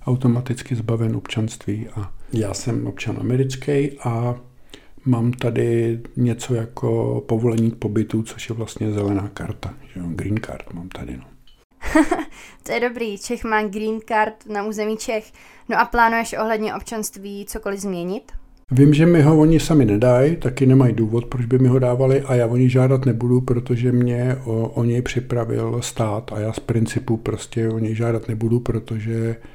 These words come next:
Speaker 1: nevím, proč bych měl o, o to žádat, když mě někdo o něco připravil a zbavil mě toho nezákonně.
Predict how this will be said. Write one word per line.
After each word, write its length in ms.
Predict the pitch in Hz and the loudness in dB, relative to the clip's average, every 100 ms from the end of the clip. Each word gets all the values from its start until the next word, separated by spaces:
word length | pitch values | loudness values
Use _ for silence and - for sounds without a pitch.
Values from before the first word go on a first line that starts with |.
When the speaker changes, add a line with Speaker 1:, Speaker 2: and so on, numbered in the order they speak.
| - - | -20 -2
Speaker 1:
nevím, 300 | 120 113 117 | 0 2 2
proč 200 | 113 110 | 2 -2
bych 220 | 104 113 | -2 -2
měl 160 | 120 113 | 0 -2
o, 360 | 104 - 107 101 | -4 -8 -10 -8
o 80 | 107 | -6
to 140 | 110 117 | -2 -2
žádat, 400 | 113 107 110 107 | -2 -4 -6 -6
když 220 | 123 101 | -6 -4
mě 80 | 107 | -2
někdo 300 | 104 110 113 | -2 0 0
o 180 | 110 107 | 0 -2
něco 260 | 110 113 113 | -4 -4 -6
připravil 720 | - - 107 107 104 107 127 | -4 -4 -4 -4 -4 -4 -4
a 60 | 113 | -6
zbavil 400 | 101 104 107 120 | -6 -2 0 4
mě 160 | 123 110 | 6 4
toho 300 | - 101 104 | 0 -4 -2
nezákonně. 680 | 101 113 113 - 110 101 | -2 -2 -2 -4 -4 -6